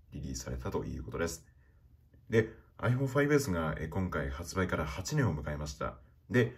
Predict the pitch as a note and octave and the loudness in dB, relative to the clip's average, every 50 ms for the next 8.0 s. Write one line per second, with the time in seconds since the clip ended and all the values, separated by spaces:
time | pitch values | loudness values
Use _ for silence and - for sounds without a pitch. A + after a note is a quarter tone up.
0 | - - - - G#2 A#2 A#2 C3+ B2+ A#2+ - D#3+ E3 - - - - D2+ D2 C#2 | -14 -12 -2 2 2 2 4 2 0 0 -2 -4 -2 -2 -4 -4 -2 -4 -2 -2
1 | C2 - - - - _ - - D#2 - - - - F2+ E2 E2 D#2+ D#2 D2 C#2+ | -4 -6 -8 -16 -20 _ -10 -10 -8 -8 -8 -4 -4 -2 -2 0 0 -2 0 -2
2 | D2 D2+ G#2 D3+ D#3 D3+ A2+ F2+ D#2+ D2+ C#2+ C#2+ D#2 D2+ D2+ D2+ D2+ - D2+ D2 | -2 0 0 0 2 2 2 2 2 0 -2 -2 -2 -2 -2 -4 -4 -4 -4 -4
3 | C#2+ C#2 C#2+ E2 F#2 F#2 - - - - - - - - - - _ _ - - | -4 -4 -2 2 2 2 2 0 -4 -16 -20 -20 -20 -20 -20 -20 _ _ -8 0
4 | - G2+ A#2+ B2 A#2 A#2 F#2+ D#2+ D#2 D2+ D2+ D#2 - - F2+ E2+ D#2 D2+ C#2 C#2 | 4 6 6 6 6 6 4 4 2 0 -2 -2 -2 0 -2 0 0 -2 -4 -4
5 | C2+ - D#2+ D#2 D#2 D#2 - - - D#2 D2 D2+ D2+ - E2 F2 - - - - | -4 -2 -2 -2 -2 -2 -4 -4 -4 -6 -4 -4 -4 -4 -4 -4 -4 -6 -14 -20
6 | _ - - _ _ _ _ _ _ _ _ _ _ _ _ - - - E2+ E2 | _ -20 -20 _ _ _ _ _ _ _ _ _ _ _ _ -20 -12 -8 -2 0
7 | G2 A2 B2+ B2 A#2+ A#2+ A#2+ B2+ B2+ A#2+ - - - - - E2+ E2 D#2+ D#2+ - | 4 4 6 6 8 6 6 6 6 4 2 2 -2 -4 -4 -4 -4 -4 -6 -8